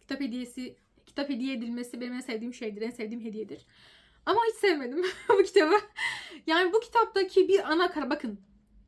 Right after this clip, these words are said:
kitapta üzüntülü çok fazla olay oluyor. Hatta kitap baştan sona kötü olaylar silsilesi halinde gelişiyor. Bütün olaylar.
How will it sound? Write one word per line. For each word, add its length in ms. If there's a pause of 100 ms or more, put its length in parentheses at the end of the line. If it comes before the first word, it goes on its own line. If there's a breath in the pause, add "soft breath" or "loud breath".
(140)
kitapta 320
üzüntülü 380
çok 180
fazla 280
olay 180
oluyor. 260
Hatta 360
kitap 320
baştan 380
sona 360
kötü 280
olaylar 400
silsilesi 560
halinde 360
gelişiyor. 500
Bütün 220
olaylar. 520